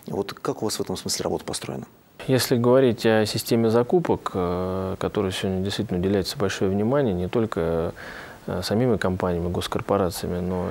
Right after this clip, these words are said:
Speaker 2: и, э, нашими акционерами, и правительством, и Росимуществом, которое выполняет функции акционера нашей компании.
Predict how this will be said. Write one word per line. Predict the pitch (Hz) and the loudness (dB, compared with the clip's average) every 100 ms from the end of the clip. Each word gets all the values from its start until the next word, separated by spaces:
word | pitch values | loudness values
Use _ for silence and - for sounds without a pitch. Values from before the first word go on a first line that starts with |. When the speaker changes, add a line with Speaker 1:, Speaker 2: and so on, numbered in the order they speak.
| 87 | -4
Speaker 2:
и, | 90 90 92 - - - - - | -4 -6 -8 -12 -14 -14 -14 -6
э, | 95 92 92 90 92 92 | -4 -2 -2 -2 -2 -2
нашими | 95 - 95 | -4 -4 -4
акционерами, | 92 104 101 139 120 95 | -2 -2 2 2 2 0
и | |
правительством, | 110 95 120 127 95 - 92 95 | 0 0 2 0 -2 -2 -4 -4
и | 98 90 87 92 | -6 -6 -4 -2
Росимуществом, | 110 123 - 110 104 - - 95 | -2 -2 -2 -2 -2 -4 -6 -6
которое | 95 - 92 | -6 -6 -4
выполняет | 92 92 95 95 90 | -4 -4 -4 -4 -4
функции | - 98 - | -4 -4 -4
акционера | 85 - 101 95 90 | -6 -4 -2 -2 -4
нашей | 85 87 - | -6 -8 -6
компании. | 95 95 90 90 | -6 -4 -6 -6